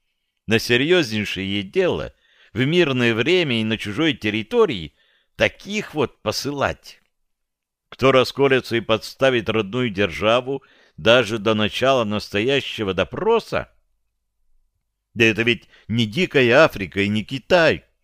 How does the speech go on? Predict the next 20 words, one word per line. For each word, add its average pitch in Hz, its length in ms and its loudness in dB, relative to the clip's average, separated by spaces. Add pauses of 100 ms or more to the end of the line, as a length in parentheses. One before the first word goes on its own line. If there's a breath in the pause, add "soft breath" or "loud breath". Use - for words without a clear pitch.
(300)
где 117 260 0
я 110 100 0
сам 165 380 0 (280 soft breath)
геройствовал 98 920 0
недавно, 117 680 0 (640)
а 98 140 0
исконно 147 440 0
наша 147 360 0
территория, 127 800 -4 (240 loud breath)
где 98 180 0
поимка 127 480 0
на 107 140 0
горячем 113 560 0
чужих 95 560 -6 (260 soft breath)
военнослужащих — 104 1040 -2
это 110 380 2
вплоть 127 480 -2 (280 soft breath)
до 104 180 0
казус 110 560 0
белли, 160 680 0